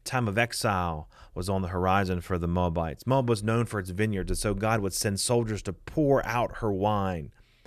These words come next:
that was no longer fit to drink. Because Moab trusted in her prosperity, she will be judged and taken captive.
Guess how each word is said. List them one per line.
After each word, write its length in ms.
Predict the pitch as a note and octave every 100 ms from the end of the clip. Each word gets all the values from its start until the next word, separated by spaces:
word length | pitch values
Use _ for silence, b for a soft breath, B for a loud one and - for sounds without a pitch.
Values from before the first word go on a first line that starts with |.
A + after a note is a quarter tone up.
| b b b b b b _ _ -
that 120 | E2
was 160 | E2+
no 120 | F2 F#2
longer 360 | F#2 F#2 F2
fit 320 | - - -
to 80 | -
drink. 400 | E2 F#2 F2 A#1 -
Because 400 | F2+ F2 G2+ F2
Moab 460 | F#2+ F#2+ F#2+ F2+
trusted 480 | - - A2 G#2+ F#2+
in 120 | F#2
her 140 | F#2+ F#2+
prosperity, 680 | - F2 - G2 F#2+ F2+
she 140 | E2 F#2
will 60 |
be 140 | E2 F2
judged 560 | E2+ G2 F#2 F2 - - B B -
and 140 | F2
taken 280 | - F2 E2
captive. 580 | - E2 - C2+ A#1